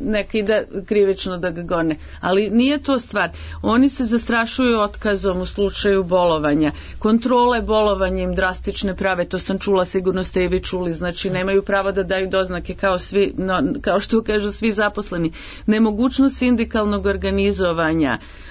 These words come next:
Otkaz je dobio poslovođa posle onih petnaest minuta, e, štrajka odmah. Rade na toj visokoj temperaturi.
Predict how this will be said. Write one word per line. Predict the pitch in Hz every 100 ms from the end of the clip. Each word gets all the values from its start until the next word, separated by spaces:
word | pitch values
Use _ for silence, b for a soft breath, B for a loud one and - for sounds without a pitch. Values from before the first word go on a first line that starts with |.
| B
Otkaz | 196 226 226 277 240
je | 247
dobio | 247 233 240
poslovođa | 226 233 233 233 214 214
posle | 214 208 226
onih | 220 220
petnaest | 214 208 226 208
minuta, | 220 208 208 -
e, | 208 - 180 185 185 - -
štrajka | 277 - 220 220 220 208 -
odmah. | 202 190 170 123 -
Rade | 190 208 214
na | 214 196
toj | 226
visokoj | 208 196 - 214 208
temperaturi. | 208 202 202 185 - 208 190